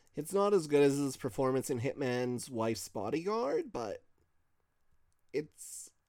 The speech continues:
yeah, there's enough other good stuff going on in, like, f-, in Free Guy where I'm like, "Yeah, no, this is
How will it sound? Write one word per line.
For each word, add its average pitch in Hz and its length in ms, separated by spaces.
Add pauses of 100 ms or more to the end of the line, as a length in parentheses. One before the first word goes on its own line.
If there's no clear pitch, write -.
(180)
yeah, - 380
there's 143 320
enough 147 340 (680)
other 143 260
good 127 280
stuff 127 280
going 117 360
on 117 500
in, 117 440
like, 113 400
f-, - 280 (360)
in 117 280
Free 117 320
Guy 120 340
where 120 140
I'm 117 100
like, - 180
"Yeah, 220 320
no, 190 120
this 147 240
is 202 240